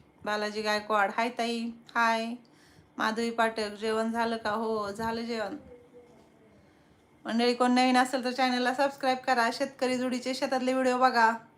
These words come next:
तुम्हाला आवडतात का बघा, नक्की आवडतील तुम्हाला. तसं आम्ही चॅनल काढायला उशीर केलाय, उशीर केलेला का असं ना, पण फास्ट चालू आहे जरा <laughs>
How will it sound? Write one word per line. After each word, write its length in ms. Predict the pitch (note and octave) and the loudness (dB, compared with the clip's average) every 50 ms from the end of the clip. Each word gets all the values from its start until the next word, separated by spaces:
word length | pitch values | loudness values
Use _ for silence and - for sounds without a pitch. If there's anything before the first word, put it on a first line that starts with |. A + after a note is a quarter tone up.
| - _ _ _ - | -20 _ _ _ -8
तुम्हाला 260 | B3+ A#3+ B3 A#3+ A#3+ | -2 0 2 4 6
आवडतात 320 | B3 B3 A#3+ A#3 A#3+ - A3+ A3+ - | 6 4 4 2 0 -4 -6 -4 -4
का 80 | - A3 | -2 -2
बघा, 220 | A3 A3 G#3+ G#3+ | 0 0 0 0
नक्की 340 | G#3+ A3+ B3 B3+ - - C#4 | -2 -2 -4 -6 -4 0 2
आवडतील 480 | B3+ B3+ B3+ B3 A#3+ - - A3 G#3+ G#3 | 4 4 4 4 0 -2 -6 -6 -8 -6
तुम्हाला. 340 | G3+ G3+ G3 F#3 F3+ F3 - - - - - - - - - - - - - - - - - - - - - - - - - - - - - - - - - - - - | -6 -4 -2 -2 -2 -4 -8 -12 -18 -20 -20 -20 -20 -20 -20 -20 -20 -20 -20 -20 -20 -20 -20 -20 -18 -16 -14 -14 -14 -14 -16 -18 -20 -20 -20 -20 -20 -20 -20 -18 -16 -14
तसं 180 | A3+ - C4 | -4 0 2
आम्ही 220 | B3 C4 B3+ B3+ B3 | 4 4 4 2 2
चॅनल 300 | C#4 C4 C4+ C4 B3 A#3 | 2 2 2 2 2 0
काढायला 440 | A#3 - B3 B3+ B3+ B3+ B3+ B3+ | 2 2 4 6 6 6 6 6
उशीर 320 | B3+ C4+ C4+ - C#4 C4 B3+ | 4 2 0 -2 -4 -4 -2
केलाय, 440 | B3 D4 C#4+ C#4 B3+ A#3 B3 C#4+ D4 - - - - - - - - - - - - - - - - - | 0 2 4 4 6 4 4 0 -2 -8 -18 -20 -20 -20 -20 -20 -20 -20 -20 -20 -20 -20 -20 -18 -10 -8
उशीर 280 | A#3+ A#3 - D4 B3 A#3 | -8 -6 -6 -6 -4 0
केलेला 360 | C#4 C4+ C#4 C#4 C4 B3+ B3+ | 0 2 4 4 4 4 4
का 160 | B3+ B3+ C4 B3+ | 4 6 6 6
असं 260 | C4+ C4 - C4+ B3 | 6 6 2 0 0
ना, 100 | B3 A#3+ | 0 0
पण 340 | A#3+ - A#3+ A#3 A#3 A#3 A#3 | -2 -2 -2 -2 -2 -2 -4
फास्ट 360 | A#3 - C#4 C#4 - - B3+ | -2 0 -2 -2 -2 -4 -2
चालू 240 | A#3 B3+ A#3+ A#3 G3+ | 0 2 2 2 2
आहे 80 | G3 | 2
जरा 180 | F#3+ F3+ F3+ B3 - - - - - - | 0 2 0 0 -2 -6 -14 -20 -10 -4
<laughs> 40 | - | -2